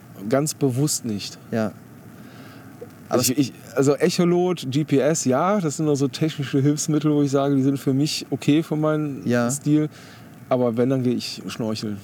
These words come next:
Speaker 2: Ja.
Speaker 1: Also, äh, Schnorcheln ist für mich die, ne, ja, eine ehrliche Art, sowas zu kontrollieren.
Speaker 2: Ja, aber dann
Speaker 1: Ja.
Speaker 2: gibt's vielleicht Zeiten im Jahr oder Gewässer, die zu tief sind,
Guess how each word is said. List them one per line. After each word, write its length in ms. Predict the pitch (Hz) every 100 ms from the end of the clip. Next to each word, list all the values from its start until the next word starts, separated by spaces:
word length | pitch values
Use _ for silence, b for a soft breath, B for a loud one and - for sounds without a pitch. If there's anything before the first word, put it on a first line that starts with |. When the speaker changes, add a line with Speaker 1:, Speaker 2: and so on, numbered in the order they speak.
| - -
Speaker 2:
Ja. 140 | 117
Speaker 1:
Also, 220 | 117 113 98
äh, 80 |
Schnorcheln 400 | 95 139 147 139
ist 120 | 135 -
für 100 | 131
mich 220 | 143 -
die, 360 | 131 131 123 120
ne, 200 | 117 117 - - - - -
ja, 160 | 120 117
eine 140 | 107
ehrliche 380 | - 135 143 135
Art, 240 | 139 143
sowas 500 | - 135 135 127 - - B B B B B B B B - - - -
zu 120 | -
kontrollieren. 640 | 117 135 127 131 156 180 175
Speaker 2:
Ja, 100 | 135
aber 80 | 143
dann 100 | 143
Speaker 1:
Ja. 40 |
Speaker 2:
gibt's 160 | 147 -
vielleicht 260 | 156 139
Zeiten 380 | - 131 139 160
im 100 | 156
Jahr 300 | 151 151 151
oder 160 | 131 135
Gewässer, 400 | 131 127 135 147
die 120 | 135
zu 140 | -
tief 300 | - - 156
sind, 360 | - 165 170 175